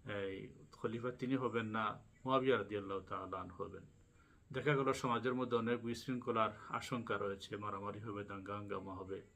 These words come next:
তখন তিনি এই মুয়াবিয়া রাদিয়াল্লাহু তাআলা আনহুর সাথে চুক্তি করে তিনি তার পদটা তাকে ছেড়ে দিলেন। ছেড়ে দেওয়ার পরে তখন সমা-, সমাধান হয়ে গেল, মীমাংসা হয়ে গেল। সম-, সমস্ত মুসলিম জাতি ওই সময়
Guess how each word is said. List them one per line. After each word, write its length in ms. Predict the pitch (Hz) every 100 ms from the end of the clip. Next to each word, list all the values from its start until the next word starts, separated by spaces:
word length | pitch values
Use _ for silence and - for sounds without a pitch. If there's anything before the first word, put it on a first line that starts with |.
| - - - - -
তখন 240 | 123 123
তিনি 420 | 113 117 110 110 156 - - - _ -
এই 460 | 120 107 104 110 - - - - _ _ -
মুয়াবিয়া 300 | 127 127 135
রাদিয়াল্লাহু 480 | 113 110 113 110 110
তাআলা 380 | 110 107 107 104
আনহুর 140 | 101
সাথে 320 | - - 101
চুক্তি 380 | 101 - - 131
করে 340 | 120 98 98 - - - -
তিনি 120 | 123 117
তার 160 | 117 -
পদটা 260 | 107 - 101
তাকে 300 | 101 - 101
ছেড়ে 200 | - 92
দিলেন। 300 | 92 92 92 - - - - - - - _ - - -
ছেড়ে 160 | 123
দেওয়ার 200 | 117 131
পরে 340 | 131 120 120 147 - - - - _ - -
তখন 380 | 127 127 113 110 - - -
সমা-, 360 | - 117 113
সমাধান 480 | - 117 107 113 120
হয়ে 200 | 113 98
গেল, 80 | 98
মীমাংসা 420 | 104 107 113 120
হয়ে 200 | 98 95
গেল। 200 | 95 95 - - - - - -
সম-, 240 | - 120
সমস্ত 480 | 113 - 120 113 -
মুসলিম 480 | 117 107 104 113 104
জাতি 440 | 101 95 104 95 -
ওই 140 | 101
সময় 360 | - 107 98